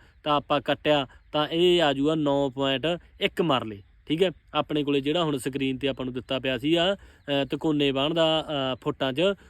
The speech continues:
ਉਹਦੇ ਆ ਜਾਣਗੇ ਨੌ ਪੁਆਇੰਟ ਇੱਕ ਮਰਲੇ। ਅਹ, ਘੱਟੋ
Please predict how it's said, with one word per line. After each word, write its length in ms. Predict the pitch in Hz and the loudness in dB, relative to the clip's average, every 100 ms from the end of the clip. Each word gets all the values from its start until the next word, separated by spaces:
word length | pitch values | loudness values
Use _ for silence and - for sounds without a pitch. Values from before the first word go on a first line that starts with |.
| - | -10
ਉਹਦੇ 280 | 160 170 208 | -2 4 6
ਆ 100 | 170 | 6
ਜਾਣਗੇ 220 | 143 180 | 4 2
ਨੌ 240 | 190 147 139 | 2 2 0
ਪੁਆਇੰਟ 260 | 131 156 | 0 -2
ਇੱਕ 260 | 170 175 - | -2 -4 -2
ਮਰਲੇ। 380 | 139 120 113 107 - - - | -2 -2 -6 -10 -14 -18 -6
ਅਹ, 840 | 131 131 131 131 131 131 135 135 - - | -4 -2 -2 -2 -2 -2 -4 -6 -10 -4
ਘੱਟੋ 240 | 190 165 | -2 -2